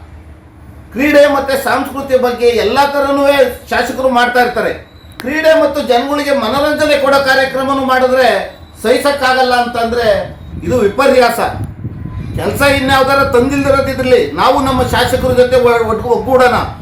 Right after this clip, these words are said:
ಅವರು ಎಂ ಪಿ ಅವ್ರನ್ನೂ ಕರ್ಕೊಂಡು ಬರಲಿ, ಕುಣಗಲ್ಗಿಂತ ಪಟ್ಟಣಕ್ಕೆ ಇಂಥದ್ದು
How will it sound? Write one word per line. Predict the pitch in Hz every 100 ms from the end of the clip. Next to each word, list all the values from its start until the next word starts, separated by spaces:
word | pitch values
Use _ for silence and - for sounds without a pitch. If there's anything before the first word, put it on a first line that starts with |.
| - -
ಅವರು | 254 262 240
ಎಂ | 196 -
ಪಿ | 277
ಅವ್ರನ್ನೂ | 277 269 269
ಕರ್ಕೊಂಡು | 233 214 254 247
ಬರಲಿ, | 240 226 -
ಕುಣಗಲ್ಗಿಂತ | 233 262 269 247 247 247
ಪಟ್ಟಣಕ್ಕೆ | 233 220 247 262 247 247
ಇಂಥದ್ದು | 247 240 247 233 190